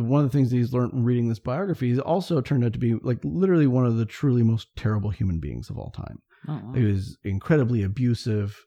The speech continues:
Speaker 1: um, to his family, to his wives, children, things like that.
Speaker 2: Mm.
Speaker 1: He was incredibly mean and cruel to, um, uh, to the press, all these different types of things. Um, like, really, like, a nasty piece of work by all accounts.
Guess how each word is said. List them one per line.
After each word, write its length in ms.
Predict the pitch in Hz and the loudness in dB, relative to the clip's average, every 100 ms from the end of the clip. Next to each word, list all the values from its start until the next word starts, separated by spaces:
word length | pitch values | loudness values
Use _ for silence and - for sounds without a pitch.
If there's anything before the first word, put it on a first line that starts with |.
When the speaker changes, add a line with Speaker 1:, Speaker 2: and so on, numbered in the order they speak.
| - | -14
Speaker 1:
um, 420 | 104 76 95 104 | -10 -10 -10 -10
to 120 | - 95 | -8 -8
his 140 | 101 | -8
family, 720 | - 156 147 143 139 135 131 | -8 -4 0 2 2 2 0
to 100 | 113 | -2
his 120 | 92 | -8
wives, 340 | 90 80 71 - | -8 -10 -12 -12
children, 340 | - 107 104 | -8 -4 -4
things 220 | 98 90 | -6 -10
like 180 | 80 - | -10 -10
that. 300 | 135 123 120 | -8 -6 -4
Speaker 2:
Mm. 300 | 117 110 104 - | -4 -8 -10 -2
Speaker 1:
He 120 | 127 | 2
was 120 | 104 | 2
incredibly 720 | 101 - - 151 151 135 120 | 0 -4 0 2 4 2 0
mean 260 | 110 113 113 | 0 0 0
and 100 | 104 | -4
cruel 540 | - 104 98 95 90 - | -6 -6 -6 -6 -8 -8
to, 200 | 98 90 | -6 -6
um, 260 | 82 82 - - | -8 -8 -10 -10
uh, 240 | 60 - | -10 -10
to 120 | - 104 | -10 -12
the 80 | - | -12
press, 400 | - 147 127 - | -8 -6 -6 -8
all 180 | 160 151 | -6 -4
these 120 | 127 | -4
different 260 | 120 117 104 | -4 -8 -8
types 220 | 101 - | -10 -14
of 160 | - | -16
things. 240 | - - _ _ - - _ _ | -14 -16 _ _ -20 -20 _ _
Um, 380 | - 131 113 110 | -2 -2 0 -2
like, 140 | - 123 | -2 0
really, 440 | 151 233 226 143 101 | 2 6 6 6 6
like, 120 | 95 | 4
a 60 | 104 | 4
nasty 580 | 104 117 113 - 120 107 | 4 4 0 -2 -2 6
piece 280 | 123 110 | 6 6
of 100 | 101 | -2
work 280 | 104 - - | -2 -6 -4
by 160 | 98 98 | 0 0
all 180 | 92 85 | 0 -4
accounts. 560 | - 117 - _ - | -4 -8 -8 _ -20